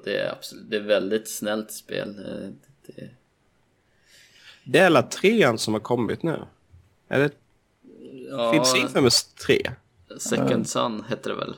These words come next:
Speaker 3: Ja,
Speaker 1: Eller?
Speaker 3: precis.
Speaker 2: Ja, jag såg det. Ja. Ja.
Speaker 1: Så ja, jag har ettan och två-,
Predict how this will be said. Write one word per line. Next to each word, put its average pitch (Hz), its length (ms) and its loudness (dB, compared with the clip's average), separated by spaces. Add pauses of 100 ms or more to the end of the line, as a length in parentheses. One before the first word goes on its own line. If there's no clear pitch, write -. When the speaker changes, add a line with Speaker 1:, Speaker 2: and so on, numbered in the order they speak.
Speaker 3:
Ja, 127 140 2
Speaker 1:
Eller? 120 100 0 (140)
Speaker 3:
precis. - 220 -8 (220)
Speaker 2:
Ja, - 80 0
jag 135 140 0
såg 131 240 2
det. 120 60 2
Ja. 113 260 6 (420)
Ja. 127 300 0 (1400)
Speaker 1:
Så - 400 -12
ja, - 280 -6
jag - 160 -8
har 117 220 0
ettan 110 340 -4
och 104 140 -10
två-, - 180 -14